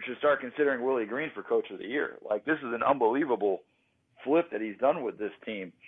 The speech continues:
When you look at his first thirteen games as the head coach in the N B A to what it is now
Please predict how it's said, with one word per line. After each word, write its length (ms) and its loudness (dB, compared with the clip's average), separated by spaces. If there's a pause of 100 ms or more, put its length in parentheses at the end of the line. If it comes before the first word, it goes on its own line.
(300)
When 140 -2
you 140 0
look 160 4
at 220 2 (120)
his 200 0
first 220 6 (100)
thirteen 520 2
games 340 -2
as 80 -6
the 100 2
head 180 6
coach 180 2 (140)
in 60 -6
the 120 -2
N 140 0
B 120 2
A 100 4
to 100 4
what 200 8
it 120 2
is 240 -2
now 340 -4